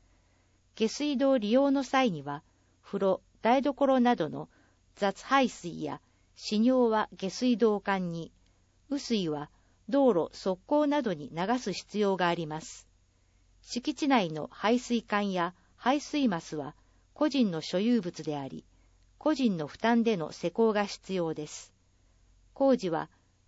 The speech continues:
安城市排水設備工事指定工事店に直接申し込んでください。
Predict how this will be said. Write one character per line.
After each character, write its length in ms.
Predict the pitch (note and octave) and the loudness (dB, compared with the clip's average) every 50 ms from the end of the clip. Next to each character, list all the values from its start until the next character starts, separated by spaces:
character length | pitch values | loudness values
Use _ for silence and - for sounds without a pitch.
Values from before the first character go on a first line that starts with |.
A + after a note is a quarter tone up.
| _ _ | _ _
安 260 | G3 A#3+ C#4 C#4+ C4+ | 2 2 2 2 0
城 220 | C4+ C#4+ C4 A#3+ | 2 2 0 0
市 300 | - - - E3 D#3+ - _ | 0 -4 -8 -8 -8 -10 _
排 320 | - - - A3 C4 D4+ | -20 -4 0 2 2 2
水 260 | C4 - - D4 C#4+ B3+ | 0 -4 -4 -4 -4 -2
設 240 | - C4+ B3+ B3+ | -4 -4 -4 -4
備 180 | C4 B3 C4+ B3 | -2 -2 -2 -4
工 280 | B3+ - C4 A#3 G3 E3 | -2 0 0 2 2 0
事 240 | - - D3+ - - | -2 -4 -12 -12 -12
指 160 | - - - - | -12 -14 -8 -2
定 220 | C#4 C#4+ D4+ D4+ | 0 0 0 0
工 240 | D4 - C#4 C#4 C#4+ | 0 0 0 0 0
事 140 | B3 D4+ B3+ | -2 -6 -4
店 280 | - A3+ F3+ D#3 D#3 | -2 -2 -2 -2 -6
に 140 | D3+ - B3+ - _ - | -10 -10 -12 -14 _ -8
直 120 | G3+ G3 | -8 -8
接 260 | - - C4 C4 D3+ | -4 -4 -4 -4 0
申 240 | - A#3+ A#3 A#3+ B3+ | 2 4 4 4 2
し 100 | B3 - | 0 -2
込 180 | - B3+ B3 G#3+ | 0 2 2 2
ん 40 | |
で 100 | F3 D#3 | 2 -2
く 100 | - - | -6 -6
だ 120 | D3+ D#3 D#3 | -8 -8 -8
さ 220 | - - E3 D3 | -8 -10 -8 -8
い。 100 | C#3 - | -8 -10